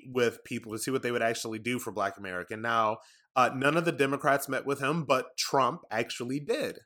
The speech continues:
meet with him while he was running, or s-, while, while Trump was running a-, again in twenty twenty. And Ice Cube got a lot of flack on that. He got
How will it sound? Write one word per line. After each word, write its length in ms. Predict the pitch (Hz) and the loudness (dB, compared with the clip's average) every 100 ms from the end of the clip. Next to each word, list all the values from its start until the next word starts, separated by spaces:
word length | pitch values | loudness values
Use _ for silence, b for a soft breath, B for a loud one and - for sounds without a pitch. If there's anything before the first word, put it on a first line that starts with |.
| _ 78 | _ -8
meet 240 | 110 101 | -6 -4
with 160 | 104 - | -6 -4
him 340 | 95 80 82 _ b b - | -6 -6 -12 _ b b 2
while 260 | 123 120 | 6 6
he 160 | 117 113 | 6 -2
was 240 | 101 104 | -4 -4
running, 420 | 107 98 69 80 - - | -2 -2 -4 -14 -20 0
or 180 | 127 120 | 4 4
s-, 200 | 117 - 135 | 2 -6 -6
while, 400 | 143 131 131 120 | -8 2 2 4
while 180 | 131 | 2
Trump 220 | 123 127 110 | 2 -2 -4
was 100 | 107 | -4
running 340 | 113 104 101 - | -2 -4 -6 -4
a-, 120 | 117 | -4
again 300 | 117 120 110 | -4 -2 -2
in 80 | 104 | -4
twenty 280 | - 107 95 | -8 -8 -8
twenty. 520 | - 113 92 78 78 _ b b b b _ _ _ | -8 -6 -6 -6 -16 _ b b b b _ _ _
And 640 | 151 147 143 139 135 127 - _ _ 147 | 4 6 6 4 2 -2 -8 _ _ 2
Ice 180 | 151 | 2
Cube 220 | - 151 135 | 2 0 2
got 100 | 127 | 2
a 60 | |
lot 160 | 120 120 | 2 0
of 80 | - | -2
flack 380 | - 160 170 | 2 4 4
on 80 | 151 | 2
that. 160 | 127 113 | 0 -2
He 180 | 123 123 | -4 0
got 400 | 131 120 117 | 2 4 2